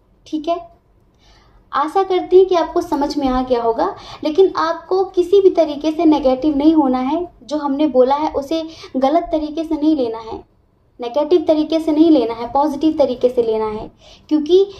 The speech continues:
ये situation बहुत समय तक नहीं रहेगी। ये सिर्फ आपको एक lesson देने के लिए किया गया है।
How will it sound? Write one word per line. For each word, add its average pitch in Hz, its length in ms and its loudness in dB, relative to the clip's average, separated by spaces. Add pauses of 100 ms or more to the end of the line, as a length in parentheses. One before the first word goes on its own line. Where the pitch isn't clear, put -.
(160)
ये 311 140 2
situation 302 580 2
बहुत 294 260 0
समय 285 200 -2
तक 294 200 -2
नहीं 285 220 0
रहेगी। 220 380 -4 (320)
ये 311 180 2
सिर्फ 381 440 0
आपको 294 420 -2
एक 311 260 -4
lesson 247 340 0
देने 254 260 2
के 247 120 -10
लिए 254 160 -4
किया 220 280 0
गया 214 200 -4
है। 202 180 -10